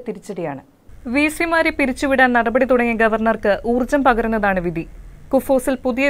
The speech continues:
വി സിയെ നിയമിക്കാനുള്ള നടപടികളിലേക്ക് ചാൻസലർക്ക് കടക്കാമെന്നും ഇതിന്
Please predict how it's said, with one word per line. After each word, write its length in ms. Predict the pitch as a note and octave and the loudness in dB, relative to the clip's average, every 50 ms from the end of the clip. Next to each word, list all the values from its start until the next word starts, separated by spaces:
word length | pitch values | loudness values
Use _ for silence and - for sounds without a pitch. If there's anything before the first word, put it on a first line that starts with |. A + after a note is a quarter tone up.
| B3 | 0
വി 80 | B3+ B3+ B3 - | 0 -2 -2 -2
സിയെ 160 | B3+ B3+ B3 A3+ | -2 -2 0 0
നിയമിക്കാനുള്ള 500 | A#3 A#3 A#3 B3+ B3 C4+ B3+ A#3 A#3 A3+ A3 A3 | 0 0 0 0 2 2 2 2 2 0 0 0
നടപടികളിലേക്ക് 720 | A3 G#3+ G#3 A#3+ B3 B3 A#3+ A#3 A3+ A3 G#3 G#3+ - E3+ F3 - - - - | 0 2 2 2 2 4 4 2 2 2 0 0 -2 -2 -4 -4 -6 0 2
ചാൻസലർക്ക് 540 | A#3 A#3+ A#3+ A3+ - B3 A#3 A#3 - A3+ A3+ - | 4 4 2 2 2 0 0 2 0 0 2 2
കടക്കാമെന്നും 580 | A3+ A3+ A#3 - C#4 C4+ B3 A#3+ A3+ A3 G#3 - - - A3 | 2 2 2 2 0 0 2 0 0 -2 -4 -8 -8 -8 -4
ഇതിന് 180 | A3 A#3 A3+ A3+ | -2 0 0 0